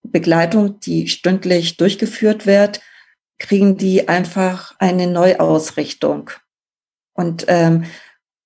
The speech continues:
die innere Einstellung und Haltung verändert sich. Also das passiert. Also das Mindset an sich ist ja erstmal die Art und Weise, wie denke ich, kennenzulernen.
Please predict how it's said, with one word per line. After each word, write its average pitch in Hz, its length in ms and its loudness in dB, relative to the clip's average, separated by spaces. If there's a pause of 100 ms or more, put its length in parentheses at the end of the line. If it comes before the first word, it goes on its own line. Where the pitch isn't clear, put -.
die 175 240 -4
innere 208 300 2
Einstellung 185 480 0
und 175 240 -2
Haltung 185 400 0
verändert 151 540 -2
sich. - 480 -6 (100)
Also 170 220 -2
das 170 260 -2
passiert. 160 560 0
Also 165 180 -2
das 165 240 -4
Mindset 180 540 0
an 165 140 0
sich 196 300 0
ist 190 200 -6
ja 175 180 2
erstmal 185 480 0 (600)
die 185 360 -8
Art 190 220 0
und 190 140 2
Weise, 180 400 2
wie 165 100 -2
denke 175 380 0
ich, - 460 -10 (140)
kennenzulernen. 151 800 -2